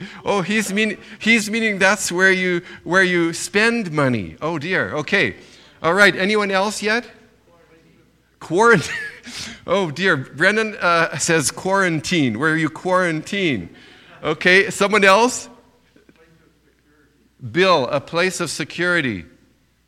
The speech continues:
Okay, you guys have been great. Thank you so much. Yes, as I was thinking about it, a place where we belong,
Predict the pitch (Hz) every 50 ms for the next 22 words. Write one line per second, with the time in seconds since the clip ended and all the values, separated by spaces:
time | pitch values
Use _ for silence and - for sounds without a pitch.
0 | _ _ _ _ _ _ _ _ - _ - 180 175 151 156 202 175 190 190 190
1 | 196 185 - 165 147 135 156 143 135 - 156 165 147 110 92 - - 165 175 160
2 | - 165 160 - - 160 156 151 139 110 101 - - - - - - - - -
3 | - - 147 143 196 226 233 185 127 - - - - - - - 175 - 185 175
4 | 208 220 196 - - 214 214 180 185 185 185 185 202 - - - 202 226 240 247
5 | 240 - 220 220 214 208 208 202 165 180 185 175 170 165 180 202 196 170 123 95
6 | 85